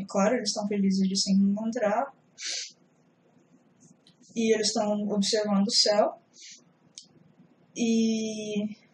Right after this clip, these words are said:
enfim, é um céu meio chuvoso. É, passa um avião, que eu acho que é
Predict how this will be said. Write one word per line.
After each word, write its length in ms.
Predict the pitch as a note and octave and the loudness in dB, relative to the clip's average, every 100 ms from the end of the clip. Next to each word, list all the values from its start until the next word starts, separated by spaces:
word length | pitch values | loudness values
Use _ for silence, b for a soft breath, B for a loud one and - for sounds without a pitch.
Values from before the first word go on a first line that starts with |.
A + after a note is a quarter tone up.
| _ _ _ _ _ _ _ _ _ _ _ _ _ - _ - _ _ _ _ _ _ _ _ G#3+ | _ _ _ _ _ _ _ _ _ _ _ _ _ -20 _ -20 _ _ _ _ _ _ _ _ -8
enfim, 300 | A3+ A3 G3 | -4 2 4
é 40 | |
um 60 | G3 | 6
céu 180 | G#3+ G3+ | 4 4
meio 180 | G#3 | 2
chuvoso. 580 | G#3 A3 G3+ G3+ B3 B3+ A#3 | 0 0 2 4 4 2 2
É, 240 | G#3 G3 | 4 4
passa 280 | - G#3 B3+ | 4 4 4
um 100 | A3 | 2
avião, 400 | G#3+ G#3 G3+ D4 D4 | -2 0 0 0 -2
que 80 | |
eu 80 | A3+ | 2
acho 200 | F#3+ G3 | 2 0
que 80 | - | 0
é 160 | G3 | 0